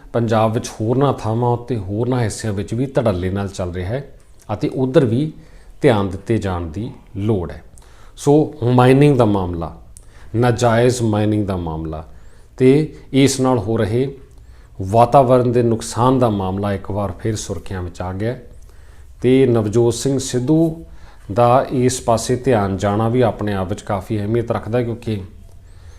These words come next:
ਉਹ ਇਸ ਵੇਲੇ ਸਰਗਰਮ ਨੇ ਪੰਜਾਬ ਦੀ ਸਿਆਸਤ ਵਿੱਚ ਅਤੇ ਜਿਹੜੇ ਵੀ ਮੁੱਦੇ ਨੂੰ ਉਹ ਉਠਾ ਰਹੇ ਨੇ, ਸੁਭਾਵਿਕ ਤੌਰ ਤੇ ਉਹਦੀ ਕਾਫੀ ਚਰਚਾ ਹੋ ਰਹੀ ਹੈ। ਤੇ ਇਸ ਵੇਲੇ ਇਹ ਮੁੱਦਾ ਨਾਜਾਇਜ਼ ਮਾਈਨਿੰਗ ਵਾਲਾ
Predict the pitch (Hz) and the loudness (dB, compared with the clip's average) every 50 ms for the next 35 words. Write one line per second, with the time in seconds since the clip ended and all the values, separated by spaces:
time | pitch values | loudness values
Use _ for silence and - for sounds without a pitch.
0 | - - - - - - - - - 143 156 139 131 127 127 131 131 131 139 143 | -20 -20 -20 -20 -20 -20 -16 -6 2 6 8 8 8 8 6 4 2 4 4 2
1 | 131 135 - - 117 104 117 117 120 123 127 127 131 135 131 117 110 110 107 107 | 0 -2 -2 -2 0 4 6 6 6 6 4 4 2 2 2 2 2 2 2 2
2 | 104 110 120 117 - 113 104 98 92 101 - 123 120 - 147 135 131 151 139 117 | 2 0 -2 0 0 -2 -2 -2 -2 -6 -8 -8 -6 -4 -4 0 0 2 2 4
3 | 120 127 147 175 175 185 170 151 135 120 127 143 139 143 147 147 147 151 147 131 | 4 4 6 6 6 6 4 4 4 4 4 4 4 4 4 4 2 2 0 -2
4 | 110 98 101 107 113 110 101 135 131 127 110 87 80 - - - - - - - | -2 0 2 4 4 4 4 4 4 4 4 0 -4 -10 -18 -20 -18 -20 -20 -20
5 | - - - - - - - - - 175 151 120 113 120 120 - - 131 123 117 | -20 -20 -20 -20 -20 -14 -8 -2 2 4 6 6 6 4 2 2 2 2 2 2
6 | 113 113 123 120 123 120 - 107 98 - 107 107 - - 98 82 - - - 95 | 2 0 0 0 0 2 0 0 0 0 -4 -6 -4 -4 -6 -6 -6 -8 -6 -6
7 | 90 85 82 - - - - - - - - - - - - - 120 120 120 110 | -6 -6 -8 -12 -18 -20 -20 -20 -20 -20 -20 -20 -20 -14 -4 0 2 2 2 2
8 | 110 135 143 147 143 156 - - - 120 131 127 127 - 131 123 120 131 127 117 | 2 2 2 2 2 0 -4 -2 2 2 4 4 4 2 2 2 4 4 2 2
9 | 107 101 92 85 95 101 107 120 - - - - - - - - - - - - | 0 -2 -4 -4 -4 -4 -4 -6 -8 -12 -20 -20 -20 -20 -20 -20 -20 -20 -10 -4
10 | 107 110 113 113 113 - 113 110 107 113 117 120 107 - 104 104 98 101 101 107 | 0 2 2 2 4 4 2 4 4 4 4 4 2 0 -4 -2 -2 0 0 2
11 | 110 117 113 113 107 107 104 107 117 131 | 2 2 2 2 2 0 0 0 -2 -6